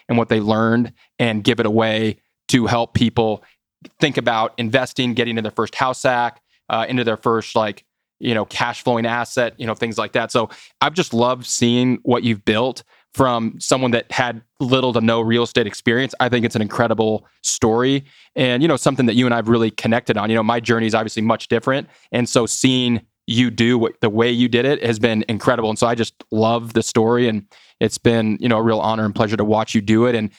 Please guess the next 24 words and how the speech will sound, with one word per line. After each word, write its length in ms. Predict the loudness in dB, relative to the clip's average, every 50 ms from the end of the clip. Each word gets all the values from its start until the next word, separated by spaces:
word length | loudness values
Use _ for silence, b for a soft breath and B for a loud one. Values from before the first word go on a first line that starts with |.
| b b b
and 100 | -2 0
just 200 | 2 0 0 2
seeing 180 | 2 2 2 4
all 100 | 2 0
the 80 | 0
people 240 | 0 0 0 2 2
you're 140 | 0 0 0
helping, 320 | 0 -2 0 0 0 0
right? 160 | 2 2 2
You're, 220 | 2 0 0 -2 _ _ b b b b
you're 100 | 2 2
truly, 380 | 2 2 4 4 6 6 4
like, 240 | 2 0 -4 -4 -2
guiding 380 | 0 0 0 0 0 -2 -2 0
people, 600 | 2 2 2 2 2 2 2 2 0 -2 -6 b b b _ _ _ _
uh, 240 | -2 0 0 0 -2 0
to 120 | 0 -2
build 320 | 0 2 2 0 0 0 0 0
wealth 400 | 2 2 2 0 0 -2 -6 -14 b b b b _
and 160 | -2 -2 -2
showing 340 | -2 0 0 2 2 2 0
them 100 | 0 0
how 260 | 0 -2 -2 -2 -2 -4
to 540 | -4 0 2 4 4 4 4 2 2 -2